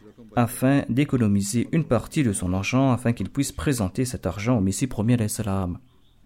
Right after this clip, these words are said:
Il recevait à l'époque un salaire modique, peut-être quinze ou vingt roupies. Non seulement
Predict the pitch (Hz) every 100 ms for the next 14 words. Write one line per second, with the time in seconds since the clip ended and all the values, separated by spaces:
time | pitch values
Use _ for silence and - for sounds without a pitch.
0 | - 104 - 101 110 117 120 - 113 -
1 | 120 - 151 123 151 - 131 117 107 -
2 | 131 110 143 127 - - 107 117 113 95
3 | 101 110 107 101 110 98 110 - 123 -
4 | - 135 120 107 123 120 98 - 87 -
5 | - - - - - 113 110 175 156 156
6 | 123 120 107